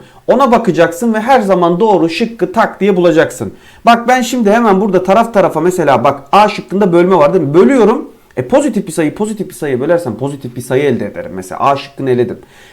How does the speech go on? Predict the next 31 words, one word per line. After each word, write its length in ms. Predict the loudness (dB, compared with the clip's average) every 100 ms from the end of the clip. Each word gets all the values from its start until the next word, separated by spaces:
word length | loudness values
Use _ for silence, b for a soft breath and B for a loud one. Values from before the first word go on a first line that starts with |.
| b
Hocam, 460 | 2 4 4 2 B B
mesela 260 | 0 2 2
şurada 280 | 0 0
taraf 280 | 2 2 2
tarafa 280 | 0 0 0
toplama 420 | 0 2 4 6
var 120 | 6
ya. 260 | 4 2 0
Topla 440 | 0 2 2 0
gel. 280 | 2 2 0 B B B 0
X 300 | 0 -2 -2
artı 400 | 2 2 -2 -6
y'miz 500 | -4 0 0 0 -2
ne 80 | 2
olacak 400 | 2 4 0 -2
arkadaşım 500 | -4 -4 -6 -4 -4
bak? 140 | -6 b b b b -6
Pozitif 380 | -4 -4 -6
olacak. 380 | -6 -6 -10 -14
Sıfırdan 480 | -12 -8 -4 -2 0
büyük 240 | -2 0
olacak. 260 | 0 0 -4 -2
Demek 280 | 0 0
ki 100 | 0
bu 80 | -2
şık 180 | -2 0
her 160 | 2 4
zaman 360 | 2 2 2
doğru 280 | 4 4 4
mudur? 580 | 2 0 -10 0 2 2 -4 -20 _ _
Doğrudur. 320 | -6 -4 -6